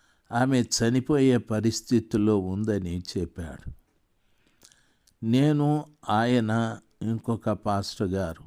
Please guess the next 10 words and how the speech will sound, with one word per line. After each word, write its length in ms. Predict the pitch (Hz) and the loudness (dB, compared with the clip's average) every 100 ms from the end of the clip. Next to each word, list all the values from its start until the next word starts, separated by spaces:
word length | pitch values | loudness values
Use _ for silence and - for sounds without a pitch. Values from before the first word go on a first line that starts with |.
| - _ _ _ _ _ _ _ - | -20 _ _ _ _ _ _ _ -4
చాలా 300 | 113 107 107 | 0 2 0
సన్నిహితులుగా 1040 | 92 - 107 104 107 110 - 101 92 98 104 | -2 -4 -2 0 0 0 -2 -2 -2 -4 -4
ఉండేవారం. 720 | 110 90 95 87 73 - - _ _ _ _ _ _ _ _ _ _ _ _ _ - | -4 -2 -4 -4 -8 -14 -18 _ _ _ _ _ _ _ _ _ _ _ _ _ -4
ఆ 120 | 123 | 0
మాట 400 | 127 120 139 156 | 2 2 2 2
విని 440 | 131 135 123 113 | 4 4 4 2
నేను, 640 | 101 95 113 113 110 95 - _ 90 | 0 -2 -2 0 -2 -4 -10 _ -6
మరొక 400 | 101 98 - 90 | -4 -6 -8 -12
పాస్టర్ 600 | - 98 92 - 110 95 | -10 -10 -8 -6 -4 -2
గారు, 340 | 98 85 | -2 -4